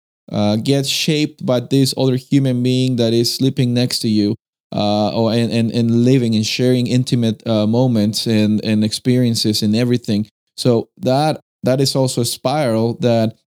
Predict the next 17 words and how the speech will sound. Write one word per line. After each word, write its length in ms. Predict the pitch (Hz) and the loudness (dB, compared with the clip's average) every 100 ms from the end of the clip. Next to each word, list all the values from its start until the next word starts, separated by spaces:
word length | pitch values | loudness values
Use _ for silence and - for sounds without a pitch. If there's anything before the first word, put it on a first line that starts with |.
| _ _ _ - | _ _ _ -14
helps 320 | - 131 - | -4 -4 -2
you 60 | 131 | -4
to 120 | - | -2
get 220 | 117 123 117 | -2 -2 0
more 160 | 123 | -2
connected 500 | 120 120 117 135 156 127 | -2 0 0 0 -2 0
with 140 | 107 | -2
your 140 | 107 | -2
spouse. 340 | 107 - 95 107 | -4 -2 -2 -2
I, 80 | 139 - | -4 -2
I, 260 | 151 160 160 | -2 -2 -4
I 60 | |
feel 180 | 156 165 | -2 -2
it's 100 | 147 | 0
a 40 | 127 | 0
beautiful 360 | 135 120 123 | 2 2 0
analogy. 560 | 113 113 110 104 107 | 0 2 0 0 -2